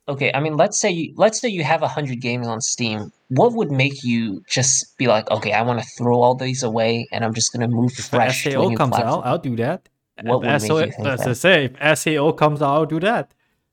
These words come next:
Speaker 2: I'll move to play Sword Art Online.
Speaker 1: No,
Speaker 2: Fuck the
Speaker 1: I, I
Speaker 2: P C.
Speaker 1: don't, I don't think so.
Speaker 2: Yeah,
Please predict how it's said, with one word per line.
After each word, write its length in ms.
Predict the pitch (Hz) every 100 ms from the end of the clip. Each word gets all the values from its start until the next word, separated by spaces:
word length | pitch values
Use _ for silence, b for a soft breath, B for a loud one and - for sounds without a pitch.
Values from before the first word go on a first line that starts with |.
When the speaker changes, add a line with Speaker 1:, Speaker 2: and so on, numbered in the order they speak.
| _ _
Speaker 2:
I'll 160 | 127 143
move 360 | 156 202 185
to 120 | - 170
play 320 | - 175 175
Sword 420 | - - 185 170
Art 180 | 175 180
Online. 560 | 160 160 160 143 117 - _
Speaker 1:
No, 60 | -
Speaker 2:
Fuck 240 | 226 226
the 80 | -
Speaker 1:
I, 40 |
I 40 | -
Speaker 2:
P 140 | -
C. 280 | - 196 120 - _ _ _ _ _ _ _ _ -
Speaker 1:
don't, 100 | 107
I 20 |
don't 140 | 95 -
think 160 | 120
so. 100 | - - _ _ _ _ _
Speaker 2:
Yeah, 160 | 403